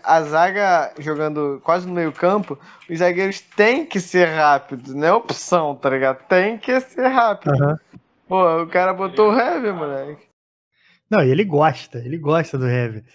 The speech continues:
Speaker 2: Mas enfim, a gente não sabe se o Sampaoli vai ficar pro ano que vem. Eu acredito que não, já tão sondando até o Renato Gaúcho. Que eu até vi uma piada no Twitter muito boa falando assim,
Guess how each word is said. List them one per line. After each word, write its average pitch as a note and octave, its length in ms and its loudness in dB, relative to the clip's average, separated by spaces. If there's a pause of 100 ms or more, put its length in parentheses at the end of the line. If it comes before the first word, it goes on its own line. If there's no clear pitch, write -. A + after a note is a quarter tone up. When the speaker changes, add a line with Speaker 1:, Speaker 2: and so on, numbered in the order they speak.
(200)
Speaker 2:
Mas G3+ 220 0
enfim, G#3 240 -2
a E3 60 -2
gente F3 160 -4
não G3+ 160 -4
sabe F3+ 340 -4
se - 100 -12
o E3+ 60 -8
Sampaoli D#3+ 580 0
vai D#3 140 -4
ficar D#3 220 0
pro D3+ 160 0
ano D3+ 100 0
que D3+ 120 -2
vem. D#3 300 0
Eu D#3+ 140 4
acredito E3+ 480 0
que F#3+ 100 -6
não, C#3 220 -2
já C3 100 0
tão D3+ 180 -4
sondando D3 440 -2
até C#3+ 180 -6
o D#3 60 -4
Renato D#3 380 -6
Gaúcho. C3 440 -4 (500)
Que - 80 -4
eu D3 40 6
até D#3+ 240 4
vi E3+ 80 0
uma F#3 180 0
piada E3+ 300 2
no E3 100 -2
Twitter E3 340 0
muito D#3+ 220 -4
boa D3+ 220 0
falando E3 180 -4
assim, D3+ 300 -6